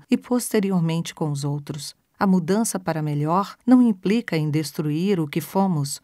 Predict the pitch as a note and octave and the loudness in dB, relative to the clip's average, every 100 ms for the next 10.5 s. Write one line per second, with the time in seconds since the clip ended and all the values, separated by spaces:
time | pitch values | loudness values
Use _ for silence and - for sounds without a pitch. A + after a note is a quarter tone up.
0 | _ F3 F3+ E3 D3+ E3+ F3 E3+ D#3 F3 | _ 2 2 2 -2 0 0 0 0 0
1 | D#3+ E3 D3+ G3 F#3 - - E3 F3+ F3 | 0 -2 0 0 0 -2 -4 -2 0 -2
2 | E3+ F#3+ E3+ G3+ B3 G#3 D3 E3+ D#3 D3+ | -2 -2 -2 0 0 0 -2 -2 -2 -2
3 | D3 C#3+ E3 F#3+ G#3 G3 - A#3 - - | -2 -2 0 0 -2 -6 -4 -4 -4 0
4 | C4 A3+ D#3 - D3 D#3+ D3 D#3 - D#3+ | 2 4 2 -2 -4 -4 -2 -6 -2 0
5 | C#3+ C#3+ - _ - B3 A#3+ G3 F3+ F#3 | 0 0 -4 _ 6 6 8 4 2 0
6 | F3 F#3+ F#3 - E3 D3 E3+ C#3+ D3 C#3+ | 2 0 -2 0 2 2 -2 -2 0 -2
7 | D3 C#3+ - _ _ _ - G#3 G3+ G#3 | -4 -8 -10 _ _ _ 0 0 0 -2
8 | G3+ F3 D#3 D3 C#3+ C#3+ - _ _ _ | -2 -2 0 0 -2 -4 -10 _ _ _
9 | _ _ _ - G3 G3+ A#3 - G3 F3+ | _ _ _ -2 0 2 0 0 -2 -2
10 | - - G3 E3+ | -4 -2 -2 -2